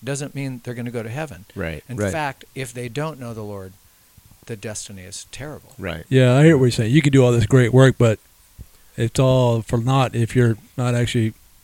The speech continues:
Speaker 3: you know, you spoke about earlier about carrying out the great com-, uh, the commission, you know.
Speaker 1: Yeah, that's right. I mean, we've taken our eye off the ball.
Speaker 3: Yeah.
Speaker 1: There's nothing wrong with good
Speaker 3: Fair enough.
Speaker 1: social works,
Speaker 3: Yeah.
Speaker 1: but that's not what the church is called to do.
Speaker 2: Well, and men are about,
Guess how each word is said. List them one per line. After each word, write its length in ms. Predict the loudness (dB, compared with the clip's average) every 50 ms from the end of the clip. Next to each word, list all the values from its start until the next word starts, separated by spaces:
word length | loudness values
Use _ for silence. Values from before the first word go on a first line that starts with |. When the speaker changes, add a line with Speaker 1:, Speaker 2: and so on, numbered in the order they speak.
| _ _
Speaker 3:
you 100 | -6 -4
know, 60 | -2 -2
you 80 | -4 -4 -4
spoke 220 | -2 -2 -2 0 0
about 140 | 0 0 2
earlier 140 | 2 2
about 240 | 4 4 2 0 -2 -4 -4
carrying 200 | -2 -2 0 -2
out 80 | -2 -4
the 60 | -2
great 180 | -2 -2 -2 -2
com-, 140 | -6 -8 -6
uh, 300 | -4 -4 -2 -2 -2 -2
the 80 | -4 -6
commission, 400 | -6 -4 -2 -2 -2 -2 -4 -8 _ _ _ _ _ _ _ _ _ _ _ _ _
you 80 | -4 -4
know. 140 | -4 -4 -6 _ _ _ _ _ _ -12
Speaker 1:
Yeah, 280 | -8 -8 -6 -6 -8 -8
that's 240 | -8 -8 -8 -8 -6
right. 240 | -6 -6 -6 -6 -6
I 100 | -6 -6
mean, 340 | -4 -4 -6 -6 -6 -8 -6
we've 200 | -6 -6 -4 0
taken 300 | 0 0 0 0 -2 -8
our 100 | -10 -10 -8
eye 160 | -8 -10 -10
off 120 | -10 -10 -12
the 80 | -14 -14
ball. 300 | -12 -12 -12 -12 -16 -12 -6 -4
Speaker 3:
Yeah. 100 | -4 -2
Speaker 1:
There's 260 | -2 -4 -6 -6 -6
nothing 440 | -6 -6 -6 -6 -6 -8 -10 -8 -8
wrong 420 | -8 -6 -6 -8 -8 -12 -14 -14
with 180 | -12 -14 -12 -10
good 200 | -10 -6 2 4
Speaker 3:
Fair 140 | 6 6
enough. 180 | 8 8 6 6
Speaker 1:
social 220 | 4 -2 -8 -8
works, 460 | -8 -8 -8 -8 -8 -8 -10 -14 -20 -10 -2
Speaker 3:
Yeah. 220 | 0 0 0 0 -2 -6
Speaker 1:
but 80 | -8 -6
that's 200 | -6 -6 -4 -6
not 120 | -8 -10
what 100 | -10 -12
the 80 | -12 -12
church 220 | -12 -12 -12 -12
is 80 | -14 -14
called 240 | -14 -14 -16 -16 -16
to 80 | -20
do. 100 | -20 -20 -20 -20 _ _ _ _ _ _ _ -10
Speaker 2:
Well, 160 | -8 -8 -6
and 140 | -6 -6 -4
men 160 | -2 -2 -2
are 100 | -2 -2
about, 400 | -2 -2 -4 -4 -4 -4 -6 -8